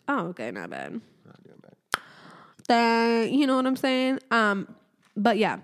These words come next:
Speaker 1: So, I think that's really all I have to say today, to be honest with you. It's my birthday. I'm trying to get out, get up and get something. You know
Speaker 2: Yeah.
Speaker 1: what I'm saying?
Speaker 2: We're going, um, we're going to Foot Locker right now.
Speaker 1: Shout out to my boo, Iman, who called me this morning.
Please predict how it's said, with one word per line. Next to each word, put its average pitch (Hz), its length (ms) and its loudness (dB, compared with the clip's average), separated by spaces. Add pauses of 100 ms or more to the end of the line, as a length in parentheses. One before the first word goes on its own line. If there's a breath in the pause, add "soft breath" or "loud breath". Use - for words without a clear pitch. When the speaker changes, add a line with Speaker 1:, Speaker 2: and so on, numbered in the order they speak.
Speaker 1:
So, 233 1120 2
I 220 140 0
think 392 360 -4
that's 494 240 -4
really 277 260 2
all 247 200 2
I 262 80 2
have 254 200 0
to - 60 0
say 226 200 -2
today, 190 280 0
to 220 100 -2
be 196 140 0
honest 196 280 -2
with 175 140 2
you. - 160 4
It's 415 220 2
my 359 140 6
birthday. 247 520 2
I'm 214 140 2
trying 349 160 0
to 339 80 -2
get 247 180 0
out, 254 260 2 (400 loud breath)
get 233 160 2
up 254 180 0
and 233 140 -2
get 247 280 2
something. 180 640 -4
You 214 140 -4
know 254 100 2
Speaker 2:
Yeah. 262 40 0
Speaker 1:
what 262 100 0
I'm 262 140 -2
saying? 269 260 0
Speaker 2:
We're 123 100 6
going, 135 400 2
um, 95 720 0 (340)
we're 107 140 2
going 117 220 4
to 90 360 2
Foot 78 220 0
Locker 87 260 -2
right 85 180 -2
now. 87 280 -4 (180)
Speaker 1:
Shout 285 260 0
out 294 180 0
to 285 280 2
my 240 220 2
boo, 262 520 4
Iman, 240 600 4
who 269 160 0
called 226 340 2
me 247 140 4
this 208 240 2
morning. 226 680 2